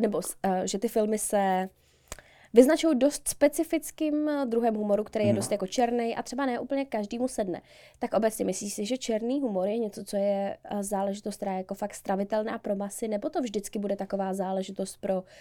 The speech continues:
Speaker 1: nějakou jednu, ne úplně okrajovou, ale jednu jako skupinu, která je na to nalazená?
Speaker 2: Mm, já si myslím, že konkrétně u nás v Čechách, že ten černý humor je docela dost populární.
Speaker 1: Mhm.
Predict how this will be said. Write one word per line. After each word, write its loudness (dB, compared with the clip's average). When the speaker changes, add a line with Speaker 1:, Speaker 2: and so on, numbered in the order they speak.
Speaker 1:
nějakou -2
jednu, -2
ne 0
úplně 2
okrajovou, 0
ale 0
jednu 0
jako -4
skupinu, -4
která -4
je -2
na -6
to -6
nalazená? -8
Speaker 2:
Mm, -2
já -2
si -4
myslím, 0
že 4
konkrétně 2
u 0
nás 0
v -20
Čechách, 0
že -6
ten -4
černý 0
humor -2
je 2
docela -2
dost -6
populární. 0
Speaker 1:
Mhm. 2